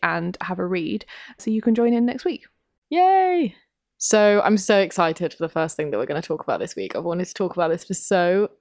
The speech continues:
Speaker 2: long. We're gonna talk about Lady Bird, a coming-of-age drama written and directed by Greta Gerwig. It stars Saoirse Ronan as Christine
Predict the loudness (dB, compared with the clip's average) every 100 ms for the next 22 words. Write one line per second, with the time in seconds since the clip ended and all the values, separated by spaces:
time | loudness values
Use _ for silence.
0 | _ 0 2 2 0 -6 -18 _ _ _
1 | _ 2 4 2 2 0 2 2 4 4
2 | 4 4 2 4 4 4 2 -2 -6 0
3 | 2 2 4 2 2 2 2 2 2 2
4 | 2 2 2 0 -2 -2 -2 0 -4 -4
5 | -2 0 0 0 -2 -2 -6 -4 -4 0
6 | 0 0 2 2 4 2 2 2 2 0
7 | -2 -2 0 0 0 0 2